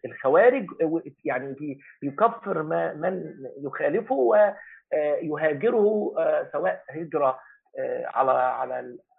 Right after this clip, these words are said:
هجرة معنوية، يعني مفاصلة شعورية زي ما قال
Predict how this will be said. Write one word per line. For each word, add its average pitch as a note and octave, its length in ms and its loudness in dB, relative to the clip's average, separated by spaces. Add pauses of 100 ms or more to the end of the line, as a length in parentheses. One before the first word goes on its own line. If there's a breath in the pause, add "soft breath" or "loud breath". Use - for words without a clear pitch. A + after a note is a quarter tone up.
(180)
هجرة D#3 180 0
معنوية، D#3 720 -2 (340)
يعني B2+ 460 -2
مفاصلة C#3+ 720 2 (120)
شعورية C3+ 380 -2
زي C3+ 160 -8
ما - 100 -10
قال D#3 100 -6